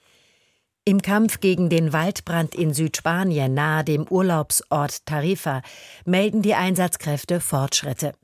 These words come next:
Die Regionalregierung teilte mit, die Feuerwehr habe den Brand stabilisiert. Löschtrupps konnten den Angaben zufolge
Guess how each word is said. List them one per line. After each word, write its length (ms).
Die 160
Regionalregierung 1040
teilte 280
mit, 360
die 100
Feuerwehr 640
habe 240
den 220
Brand 280
stabilisiert. 880
Löschtrupps 680
konnten 380
den 180
Angaben 460
zufolge 560